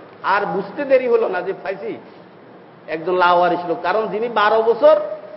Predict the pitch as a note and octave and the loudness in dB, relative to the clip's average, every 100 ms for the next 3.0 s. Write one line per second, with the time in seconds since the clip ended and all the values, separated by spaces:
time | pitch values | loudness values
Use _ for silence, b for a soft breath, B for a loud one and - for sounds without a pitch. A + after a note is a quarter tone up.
0 | - - - - - - F3 A3+ B3+ C4 | -20 -20 -20 -20 -20 -18 -8 2 2 4
1 | D#4 D4+ A#3 A3 C#4 D#4 D4+ D#4+ D#4+ - | 2 2 0 2 2 2 2 6 6 4
2 | C#4+ C#4+ C#4+ D4 D#4+ F4 D4+ G#3+ D3 | -4 -2 0 0 0 2 4 4 0